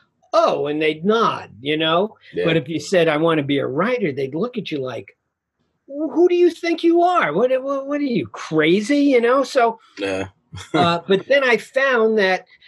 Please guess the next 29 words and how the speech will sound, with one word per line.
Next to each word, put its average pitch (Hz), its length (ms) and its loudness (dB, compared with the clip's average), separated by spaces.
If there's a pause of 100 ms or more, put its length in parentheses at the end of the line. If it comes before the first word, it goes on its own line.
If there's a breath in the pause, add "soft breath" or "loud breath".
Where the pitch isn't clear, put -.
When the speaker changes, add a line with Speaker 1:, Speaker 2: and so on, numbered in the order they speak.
(340 soft breath)
Speaker 1:
my 147 320 -2
sort 135 260 -4
of 139 80 -2
happy 196 400 -2
place 143 420 -4
was 139 480 -4 (120)
sitting 170 380 -4
in 160 120 0
a 151 80 -2
room 160 300 2
alone 160 360 2
writing 185 440 0
stuff - 460 -6 (680)
and 127 280 -4
Speaker 2:
Mm. - 20 -4
Speaker 1:
writing 139 320 -2
stuff 135 360 -8
that 127 260 -6
would, 131 200 -8 (720 soft breath)
I 151 140 0
would 147 160 -6
find 135 320 -2
amusing. 196 580 2 (240)
Um, 139 640 -4 (160)
y-, 151 180 -12 (140)
you 165 320 0
know, 127 300 -2
and 147 140 -2
then 139 440 -4